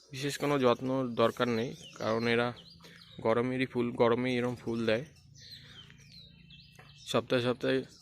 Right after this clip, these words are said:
খোল ভেজানো জল দেবেন এবং ফিফটি পার্সেন্ট গোবর সার এবং ফিফটি পার্সেন্ট মাটি দিয়ে এর মাটিটি তৈরি করে, চাইলে একটু আপনারা হাড়ের গুঁড়ো ইউজ করতে পারেন।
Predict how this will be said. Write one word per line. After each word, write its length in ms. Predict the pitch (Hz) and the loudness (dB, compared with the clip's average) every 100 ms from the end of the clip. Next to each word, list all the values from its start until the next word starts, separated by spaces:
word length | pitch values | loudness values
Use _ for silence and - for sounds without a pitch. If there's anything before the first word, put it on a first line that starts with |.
| - | -20
খোল 240 | - 127 120 | -4 0 4
ভেজানো 320 | 127 127 127 | 4 4 2
জল 280 | 120 117 117 | 4 4 4
দেবেন 260 | 117 120 - - | 2 0 -6 -2
এবং 280 | 113 113 110 - - - - - - - - - | 0 0 -6 -14 -20 -20 -20 -20 -20 -20 -10 -4
ফিফটি 260 | 117 - | -2 0
পার্সেন্ট 560 | 123 123 - 131 123 120 - - | 0 0 0 -2 -2 -6 -12 -4
গোবর 220 | 123 123 | 0 0
সার 200 | 120 131 | 0 2
এবং 140 | 123 117 | 2 2
ফিফটি 280 | 113 110 123 | -2 -4 -2
পার্সেন্ট 320 | 123 117 127 | -2 -2 -2
মাটি 280 | 120 110 127 | 0 0 -2
দিয়ে 300 | 127 117 135 - _ _ _ | 0 0 -2 -8 _ _ _
এর 140 | - | -6
মাটিটি 380 | 117 110 107 127 | -2 -2 -2 -4
তৈরি 260 | 120 123 120 | -2 -2 -2
করে, 320 | 135 123 143 - - - - - | 0 0 -2 -8 -16 -16 -20 -8
চাইলে 320 | - 113 117 | 2 4 4
একটু 200 | 123 - | 2 0
আপনারা 320 | 127 131 131 131 - - - | 0 2 0 0 -6 -20 -6
হাড়ের 280 | 117 117 120 | 2 4 4
গুঁড়ো 300 | 127 135 127 - | 2 -2 -4 -8
ইউজ 220 | 127 120 | -8 -6
করতে 240 | - 127 127 | -6 -6 -2
পারেন। 320 | 120 113 156 | 0 0 -4